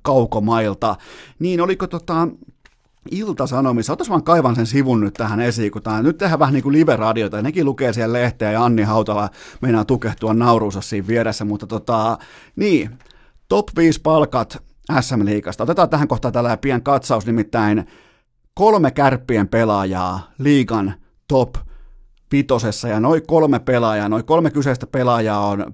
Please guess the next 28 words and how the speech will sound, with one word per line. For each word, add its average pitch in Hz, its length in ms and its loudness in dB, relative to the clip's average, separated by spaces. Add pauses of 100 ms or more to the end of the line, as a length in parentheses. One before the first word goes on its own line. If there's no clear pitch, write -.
Pyörälä, 151 420 2
Pesonen 120 540 0 (100)
ja 110 80 -4
Jussi 113 380 -2
Jokinen. 104 560 0 (400)
Ja 131 280 0
noi 160 280 2
about 185 440 -2
kolmisteet 156 640 2
tienaa 127 360 0
semmoisen 110 400 -2
kahdeksansataa 107 760 -2
tonnia, 98 600 -4 (180)
joten 139 240 -2
siinä 196 220 -6
voi 165 220 -2 (100)
pikkuseurat 143 720 -4
katsoa. 143 320 -2
Tohon 180 300 0
on 160 100 2
sitten 139 240 -6
vielä 143 180 4
Puljujärveä, 131 720 2
Kukkosta, 127 640 -4
kumppania 123 640 0
heittää 113 380 -2
kylkeen, 127 520 -2
mut 107 200 -4